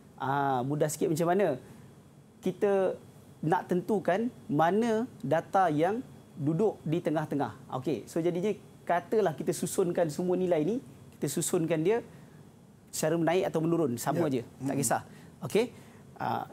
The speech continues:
Speaker 1: sekarang ni macam mana kita nak, ah, macam mana kita nak menentukan median? So nilai yang berada di tengah-tengah, sekiranya data tu disusun secara menaik atau menurun, nilai yang tengah-tengah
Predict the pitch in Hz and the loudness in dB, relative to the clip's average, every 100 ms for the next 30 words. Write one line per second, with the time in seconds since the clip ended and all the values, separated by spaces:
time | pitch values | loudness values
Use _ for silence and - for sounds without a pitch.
0 | - - 160 190 220 208 202 202 170 170 | -14 -2 0 2 0 0 2 0 0 -2
1 | 151 - 147 139 135 - 156 165 214 190 | -2 -2 -2 -2 -2 -4 -4 -2 -2 0
2 | 185 175 180 180 180 180 165 160 156 120 | 0 0 0 0 0 0 0 0 0 -2
3 | - - - - - - - 185 190 240 | -12 -20 -20 -20 -20 -10 0 2 4 2
4 | 233 220 208 196 196 185 190 180 170 160 | 2 2 2 2 2 2 2 2 2 0
5 | 262 - - - - - - - - - | 0 -4 -16 -20 -20 -20 -20 -20 -20 -8
6 | - 151 185 202 190 180 185 196 175 170 | -6 0 2 4 2 4 2 2 0 0
7 | 156 220 269 277 - - 165 175 170 190 | 2 2 2 -4 -4 0 2 4 4 4
8 | 214 - 175 165 165 262 294 - - - | 2 0 0 2 4 2 -2 -12 -12 0
9 | 156 202 208 208 220 233 | 2 4 4 2 2 2